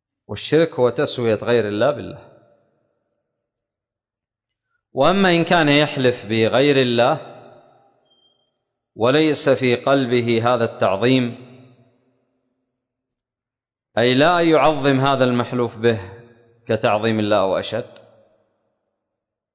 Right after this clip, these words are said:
فهذا شرك أصغر ولا يتساهل به، فالشرك الأصغر أكبر الكبائر. الشرك الأصغر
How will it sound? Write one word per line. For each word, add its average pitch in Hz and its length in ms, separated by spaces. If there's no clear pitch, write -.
فهذا 117 300
شرك 113 360
أصغر 85 460
ولا 151 180
يتساهل 98 480
به، 87 120
فالشرك 113 460
الأصغر 120 600
أكبر 131 400
الكبائر. 104 800
الشرك 135 440
الأصغر 135 840